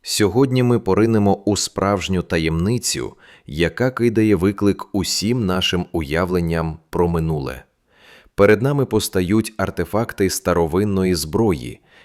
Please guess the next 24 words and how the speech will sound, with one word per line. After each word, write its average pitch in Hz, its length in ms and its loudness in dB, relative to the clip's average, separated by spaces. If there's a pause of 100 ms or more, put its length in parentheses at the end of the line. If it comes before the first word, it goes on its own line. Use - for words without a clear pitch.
які 117 380 0
начебто 131 540 0
не 110 100 2
повинні 110 520 2
були 92 280 2
існувати 90 920 -2
у 90 120 0
свій 80 400 -4
час. - 600 -10 (640)
Ці 98 200 0
загадкові 80 640 0
експонати 92 640 -2
зберігаються 82 760 -2
в 82 80 -2
музеях 92 500 0
по 92 160 0
всьому 101 420 0
світу, 87 580 -6 (320)
мовчазно 92 680 0
свідчачи 85 680 -4
про 82 280 0
технології, 78 920 -4 (240)
що - 360 0
випередили 82 760 0